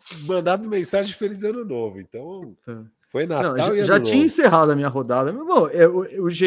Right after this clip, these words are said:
Speaker 2: M
Speaker 1: Ó,
Speaker 2: desse
Speaker 1: sua rodada encerrou no dia
Speaker 2: É, na-,
Speaker 1: vinte e sete.
Speaker 2: isso, quando, quando o Sc-, quando o Embiid resolveu tirar a folga dele de Natal e Ano Novo,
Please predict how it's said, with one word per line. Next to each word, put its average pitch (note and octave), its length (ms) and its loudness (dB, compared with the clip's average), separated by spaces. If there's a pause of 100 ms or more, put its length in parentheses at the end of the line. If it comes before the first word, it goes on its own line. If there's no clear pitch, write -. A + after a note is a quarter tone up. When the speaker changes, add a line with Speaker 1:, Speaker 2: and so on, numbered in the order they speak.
Speaker 2:
M F3 120 2
Speaker 1:
Ó, E3 40 2
Speaker 2:
desse D3+ 280 -2
Speaker 1:
sua - 180 8
rodada F3+ 640 6
encerrou G#3 580 0
no C#4 120 -4
dia B3+ 140 0
Speaker 2:
É, G#3+ 260 2
na-, C#3 100 -2
Speaker 1:
vinte - 20 -4
e - 20 -6
sete. G#3 680 0
Speaker 2:
isso, B2+ 200 -4
quando, E3+ 540 0
quando E3+ 240 -2
o F3+ 80 0
Sc-, F3 280 -8
quando F3 180 -2
o F#3 60 2
Embiid F#3 380 -2
resolveu G3 400 2
tirar F#3+ 220 -2
a F#3 40 -2
folga F3+ 360 0
dele E3+ 200 0
de E3 140 -10
Natal E3+ 320 2
e F3 60 2
Ano F#3+ 120 -2
Novo, E3+ 400 -4